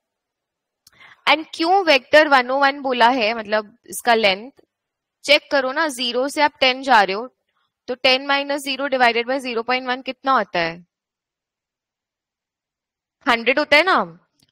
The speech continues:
और एक यहाँ पे ज़ीरो वाला value भी आएगा, तो you have hundred and one values। So वो vector जो बनेगा वो hundred and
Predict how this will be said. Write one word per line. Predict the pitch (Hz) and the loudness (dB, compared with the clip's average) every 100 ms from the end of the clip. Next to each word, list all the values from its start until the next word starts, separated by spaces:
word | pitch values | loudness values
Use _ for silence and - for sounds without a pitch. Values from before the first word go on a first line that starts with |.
| - | 0
और | 220 240 | 2 2
एक | 269 | 0
यहाँ | 277 247 | 0 0
पे | 285 | -2
ज़ीरो | 254 254 247 | -6 -2 2
वाला | 262 262 262 | 4 4 4
value | 247 233 226 | 4 2 -6
भी | 214 | -2
आएगा, | 214 170 160 156 165 _ _ _ _ _ _ _ _ - | 0 0 -2 -8 -8 _ _ _ _ _ _ _ _ -6
तो | 285 392 _ _ _ _ _ _ 196 | -6 -6 _ _ _ _ _ _ -14
you | 226 | -6
have | 254 240 302 320 | 2 4 4 2
hundred | 226 214 220 | 0 0 0
and | 277 277 | 0 0
one | 196 208 | 0 2
values। | 190 165 151 151 - _ _ _ _ | 2 2 -6 -16 -20 _ _ _ _
So | - 233 - | -10 -10 -8
वो | 220 247 | -2 2
vector | 240 220 - 254 269 | 2 0 0 2 2
जो | 247 285 | -2 -2
बनेगा | 254 233 214 277 | -2 -2 0 0
वो | 302 | 0
hundred | 302 220 208 226 | -4 -4 -4 -4
and | 311 | -6